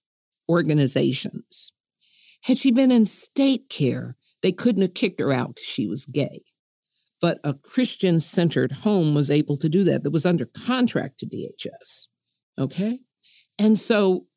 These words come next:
turning over public functions to private individuals means removal of protection for the most vulnerable among us. And this is, by the way, this young woman also spent a certain amount of time in the county jail.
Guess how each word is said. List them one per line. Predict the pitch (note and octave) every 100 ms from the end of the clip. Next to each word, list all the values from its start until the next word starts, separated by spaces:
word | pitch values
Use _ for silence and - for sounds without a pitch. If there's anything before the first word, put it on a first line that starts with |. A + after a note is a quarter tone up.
| _ -
turning | B3+ C#4+ C4+
over | B3 F#3
public | F3+ G#3+ G3 F#3
functions | - F3+ E3+ - C#3+ -
to | -
private | - E3 E3+ D#3+ D3+
individuals | D3+ C#3 D3 F#3+ - - - - - _ _
means | E3+ G3 F#3 -
removal | D#3 D#3+ D3+ F3 G#3 G3+ G3 -
of | D3+ - -
protection | D3+ - E3 F3 - E2 - - _
for | - D3
the | C#3
most | G3+ D#3+ F#3 - -
vulnerable | D3 D3 D3 D3 C#3 C3+ B2+ -
among | C3 B2 B2 F#3
us. | - - - _ _ _ _ _ _ _ _ _ _ _ _ _ _ _
And | F3 E3 D#3+ D3+ - _ _ _ _ _ D3
this | G#3 - -
is, | F#3 E3
by | E3 A3+
the | G#3+
way, | E3+
this | D#3+ F#3+
young | F#3 F#3 E3+
woman | D#3+ D3+
also | D3 C#3 E3+
spent | - D#3+ D3+
a |
certain | - D#3 -
amount | D#3+ D3 D3+
of | -
time | D3+ C#3 C#3+
in | D3+
the |
county | D3 D3 C#3+ F3
jail. | F#3 C3+ B2+ A#2+ G#3+